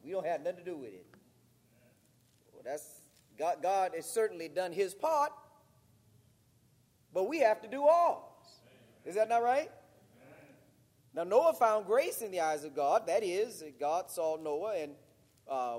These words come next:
when he saw Noah, the, the Bible says that he found favor, he found grace in the eyes of God. And by finding grace in the eyes of God, uh, the Bible says that Noah, Hebrews says, Hebrews chapter eleven says, Noah moved with fear.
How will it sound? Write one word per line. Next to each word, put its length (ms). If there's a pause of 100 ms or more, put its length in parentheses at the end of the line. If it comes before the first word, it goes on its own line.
when 140
he 100
saw 340
Noah, 400 (180)
the, 320
the 100
Bible 280
says 220
that 60
he 120
found 360
favor, 320
he 120
found 340
grace 300
in 80
the 100
eyes 240
of 140
God. 320 (360)
And 240
by 300
finding 340
grace 320
in 60
the 140
eyes 260
of 140
God, 300 (520)
uh, 320 (100)
the 60
Bible 320
says 400
that 180 (360)
Noah, 720
Hebrews 460
says, 420
Hebrews 280
chapter 240
eleven 280
says, 240
Noah 420
moved 340
with 120
fear. 400